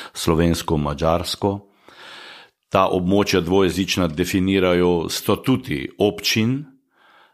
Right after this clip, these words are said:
ki so na tem, ehm, nastale na tem območju. Ne bi si želeli, da bi, eh, se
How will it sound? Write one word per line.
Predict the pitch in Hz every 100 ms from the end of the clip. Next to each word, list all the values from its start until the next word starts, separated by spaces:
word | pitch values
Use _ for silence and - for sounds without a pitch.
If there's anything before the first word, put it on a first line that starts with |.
| _
ki | - 95
so | 90 - 95 95
na | 92 95
tem, | 92 101 98 98 95
ehm, | - 90 90 87 85 85 - -
nastale | 90 98 - 95 92
na | 90
tem | 87 95 92
območju. | 85 85 92 90 90 85 82 - _ _ _ _ _ _ _ _ -
Ne | 123 131
bi | 131
si | 127 107
želeli, | 117 117 123 123
da | 104 117 113
bi, | 101 87 107 110 110 107
eh, | - - 98 98 95 95 - - -
se | - 104 101 98